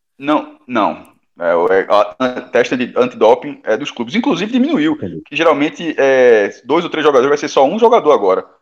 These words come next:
Speaker 1: O, o, até
Speaker 2: Entendi.
Speaker 1: pra questão de custo e pra, não, e pra não, na sala de antidoping não ter aglomeração, o, o antidoping,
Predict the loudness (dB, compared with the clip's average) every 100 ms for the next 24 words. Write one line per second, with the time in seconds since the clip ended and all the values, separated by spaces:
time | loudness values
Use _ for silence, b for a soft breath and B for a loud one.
0 | _ _ -14 -12 -10 -10 -4 0 0 0
1 | -2 -4 -6 -8 -10 -10 -10 -8 -8 -8
2 | -10 -6 -4 -2 -4 -2 0 0 -4 -6
3 | 0 0 0 -4 -6 -6 -8 -8 -4 -2
4 | -2 0 0 0 -4 -6 -6 -6 -10 -12
5 | -10 -8 -6 -6 -6 -4 0 0 -2 -14